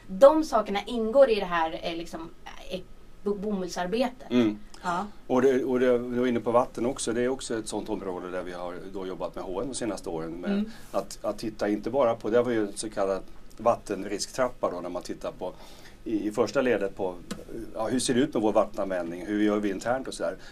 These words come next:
Speaker 2: Men man vill upp på nivå fyra och fem i det här. Och det handlar om hela samhället egentligen. Alltså hur jobbar ett stort företag som ikea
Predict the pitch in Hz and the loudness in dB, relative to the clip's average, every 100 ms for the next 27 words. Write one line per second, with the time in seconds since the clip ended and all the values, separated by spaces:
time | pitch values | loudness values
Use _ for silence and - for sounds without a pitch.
0 | - 117 117 113 113 131 - 113 113 120 | -2 4 4 4 2 0 0 -2 0 2
1 | 104 101 - 110 101 92 - 170 101 98 | 2 0 0 0 0 -2 2 2 2 -6
2 | - - - - 101 95 90 92 120 110 | -12 -16 -16 -8 -6 -4 -4 -4 -2 2
3 | 127 131 104 98 95 - - - - - | 4 4 2 -2 -6 -12 -16 -16 -16 0
4 | 156 117 98 - 143 104 101 220 214 80 | 4 4 4 2 0 0 -2 -4 -6 -8
5 | - - 76 107 117 151 139 120 104 196 | -10 -12 -10 -2 4 6 6 2 2 0
6 | 156 135 - 120 - 98 - 101 - 113 | 0 -4 0 0 0 -6 -6 -8 -6 -6
7 | 87 87 | -4 -6